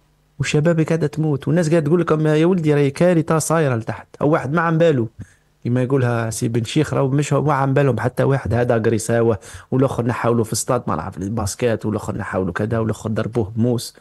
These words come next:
نعت لكم صور تحيروا ناس في السبيطار درك من لي ماتش تحير، تحير يا خالتي. وهدرناها البارح وقلنا للأسف يعني، آه،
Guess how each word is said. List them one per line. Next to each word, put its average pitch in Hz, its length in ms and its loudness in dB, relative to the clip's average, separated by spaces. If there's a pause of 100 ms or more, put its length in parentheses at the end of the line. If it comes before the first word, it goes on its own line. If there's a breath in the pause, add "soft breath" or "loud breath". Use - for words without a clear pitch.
(220 soft breath)
نعت 127 240 -4
لكم 135 220 -2
صور 131 320 -2
تحيروا 135 420 0 (520 soft breath)
ناس 135 180 -2
في - 60 -4
السبيطار 143 500 0
درك 139 260 -2
من 135 80 0
لي 131 100 2
ماتش 165 380 -2
تحير، - 420 0 (2000)
تحير 180 320 0
يا 117 100 -2
خالتي. - 300 -6
وهدرناها 156 540 2
البارح 120 380 -4
وقلنا 160 300 0
للأسف 160 640 -2 (460 loud breath)
يعني، 151 480 2
آه، 135 160 2